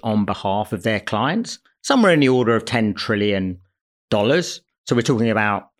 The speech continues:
given that the whole industry manages about a hundred trillion, we're talking about a ten percent market share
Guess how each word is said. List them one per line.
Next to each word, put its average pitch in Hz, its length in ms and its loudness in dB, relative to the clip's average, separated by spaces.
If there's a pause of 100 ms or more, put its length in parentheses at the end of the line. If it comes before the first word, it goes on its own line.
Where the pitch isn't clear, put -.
(300)
given 131 240 2
that 123 100 0
the 120 60 0
whole 123 260 2
industry 117 400 0
manages 101 380 -2
about 92 180 -2
a 98 40 -6
hundred 127 320 -2
trillion, 101 300 -2
we're 110 80 0
talking 117 280 -4
about 101 260 -2
a - 20 -12
ten 104 280 -4
percent 101 340 -4
market 101 400 -4
share 95 560 -4